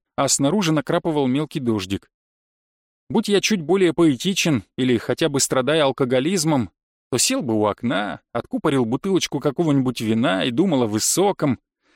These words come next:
Сейчас же пришлось с лицом Ди Каприо из «Острова проклятых» вылезать из машины и идти под моросящим дождем. Да еще Марфа оживилась, начав подзуживать.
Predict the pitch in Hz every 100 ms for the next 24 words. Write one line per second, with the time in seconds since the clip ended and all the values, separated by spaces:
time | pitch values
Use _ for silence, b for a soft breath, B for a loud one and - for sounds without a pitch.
0 | _ _ _ _ _ _ _ _ - -
1 | 156 220 226 175 170 165 147 156 202 -
2 | 147 147 - 185 127 135 180 180 165 160
3 | 143 - 131 156 175 - 156 139 - 185
4 | 180 160 180 - 131 139 135 165 139 117
5 | 143 - 208 180 131 - 123 127 - 185
6 | 151 143 139 - 151 - 139 123 127 104
7 | 104 98 - _ _ _ _ _ _ -
8 | - 233 214 185 - 175 135 147 160 151
9 | - 147 139 156 - 147 113 135 120 123
10 | -